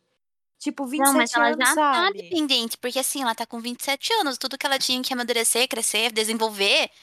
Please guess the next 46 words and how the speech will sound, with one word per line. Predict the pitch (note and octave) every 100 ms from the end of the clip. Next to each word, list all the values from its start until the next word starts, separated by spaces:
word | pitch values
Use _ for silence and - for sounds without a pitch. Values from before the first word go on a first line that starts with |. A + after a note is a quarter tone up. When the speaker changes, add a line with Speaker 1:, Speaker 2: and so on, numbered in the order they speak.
| - _
Speaker 2:
já | A#3 G#3
passou, | A#3 A#3 - G#4+ G4+ G4 A#4+ - _ _ _ _
Speaker 1:
Pois | -
Speaker 2:
sabe | B3 E4 G4+
Speaker 1:
é. |
Speaker 2:
assim? | G4 D4 E4 B4 _ _ _ _
Já | - A#3+
tá | - E4+
formado, | - A#4+ G4 B3+ A3 G#3
né? | G#3 G3+ A3 F#4 - _ -
Algum, | G#3 G#3 G#3 G#3
é, | G3 G3 G3 -
eu | A3+
não | B3+
sei | - B3 G#3
s-, | - -
quem | A3+
pode | A3 G#3+
explicar | - A3 A3
melhor, | G#3+ G3+ G3+
é | G#3+ A3
a, | A3 - - -
é | A3+
a, | A3+ A3+ G#3+ G#3+
a... | A3+ G#3+ G#3 G#3 G#3 - - - - _ _ _ _ _ _ _ _ -
a | C4+ C#4
Fer, | - C#4+ C#4+ E4
que | -
ela | C4+ C4+
que | -
estuda | - C4
mais | B3+ A#3+ A#3+
a | A3+
psique, | A#3+ - B3 -
porque | A#3+ A3+
ela | A3+
tá |
falando | A3 G#3+
essas | A3
coisas | - G#3
aradas | G3 G3+ G3
aí, |
não | G3+
sei | - F3+
o |
quê, | - F4+ B3+